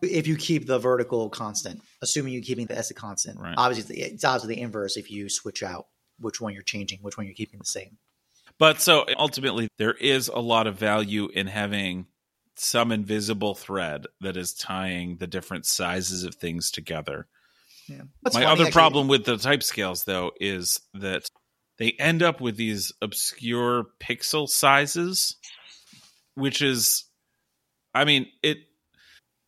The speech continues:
Speaker 2: fonts are vectors, right? So they can scale as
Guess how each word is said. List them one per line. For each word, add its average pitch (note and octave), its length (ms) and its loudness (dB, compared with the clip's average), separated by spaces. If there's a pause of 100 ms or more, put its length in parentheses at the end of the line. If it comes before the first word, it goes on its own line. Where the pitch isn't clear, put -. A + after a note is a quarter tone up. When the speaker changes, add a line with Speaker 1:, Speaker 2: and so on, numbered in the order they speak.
(200)
Speaker 2:
fonts E3+ 440 6
are D3 280 6
vectors, A2+ 720 2 (200)
right? G#2+ 380 -2
So - 160 0
they A2 160 0
can A2 160 -4
scale A2+ 920 2
as F#2+ 500 -2